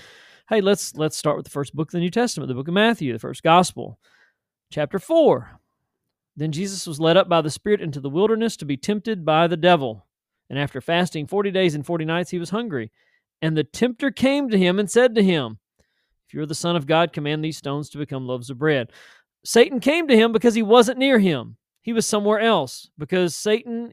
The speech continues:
is, um, confined to time and space. God is not. God is omnipresent. So God doesn't show up. Satan does. Um, one of the most clear passages, uh, expressing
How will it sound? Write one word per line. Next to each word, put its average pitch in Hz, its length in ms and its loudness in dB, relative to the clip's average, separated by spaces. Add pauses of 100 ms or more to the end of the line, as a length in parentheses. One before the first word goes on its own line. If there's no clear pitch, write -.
is, 190 500 2 (600)
um, 143 540 -6 (220)
confined 202 840 0
to 185 100 -14
time 185 300 -4
and 185 100 -8
space. 143 480 -6
God 151 500 -2
is 147 300 -6
not. 147 400 -6
God 143 280 -2
is 139 100 -8
omnipresent. 139 640 -6
So 156 140 -10
God 156 440 0
doesn't 156 300 -4
show 160 300 -2
up. 160 320 0 (200)
Satan 180 440 -6
does. 123 360 -10 (720)
Um, 120 520 -12 (260)
one 156 120 -8
of 156 60 -6
the 143 60 -6
most 139 440 -8 (760)
clear 269 380 0
passages, 185 920 -4 (320)
uh, 139 400 -6
expressing 147 800 -10